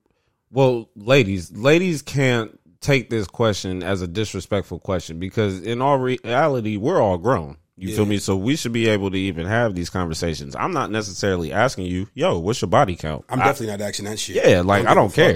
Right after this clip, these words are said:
Speaker 1: care. I really don't care.
Speaker 2: Yeah.
Speaker 1: You feel me? Whoever was, whoever was here and, uh, messing with you before me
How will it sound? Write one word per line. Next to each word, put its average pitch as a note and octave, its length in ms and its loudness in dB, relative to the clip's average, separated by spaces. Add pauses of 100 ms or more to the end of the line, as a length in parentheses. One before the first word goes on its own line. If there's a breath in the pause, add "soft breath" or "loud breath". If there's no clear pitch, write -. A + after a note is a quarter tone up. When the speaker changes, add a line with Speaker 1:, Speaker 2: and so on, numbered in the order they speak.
Speaker 1:
care. - 60 -16 (140)
I A2 60 4
really A#2+ 300 4
don't D#2 200 -6
care. D#2+ 280 -4
Speaker 2:
Yeah. G#2 200 -8
Speaker 1:
You G2 80 -2
feel A#2 140 2
me? A2 180 2
Whoever A#2 540 4
was, B2 300 0 (100)
whoever B2+ 440 2
was A2+ 440 0 (340)
here C3+ 500 2
and, G2 420 -2
uh, F2 320 2 (240)
messing A#2+ 300 0
with A2 200 -2
you A#2+ 100 0
before G#2+ 380 0
me C3+ 380 -2